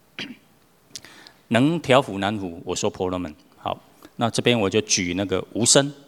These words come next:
我们看无生的地，无生的意思，心哦，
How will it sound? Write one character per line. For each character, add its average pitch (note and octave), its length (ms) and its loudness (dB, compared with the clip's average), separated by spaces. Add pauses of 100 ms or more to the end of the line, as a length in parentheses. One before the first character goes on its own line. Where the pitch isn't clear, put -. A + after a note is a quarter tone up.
(140)
我 - 80 -12
们 F2+ 100 -6
看 A2 180 -6
无 F2+ 160 -6
生 G#2 240 0
的 F2+ 80 -4
地， F2 160 -6 (160)
无 G#2+ 120 -2
生 C3 160 4
的 A#2+ 80 2
意 A#2 120 0
思， - 220 -2 (260)
心 D#3+ 360 4
哦， D#3+ 180 2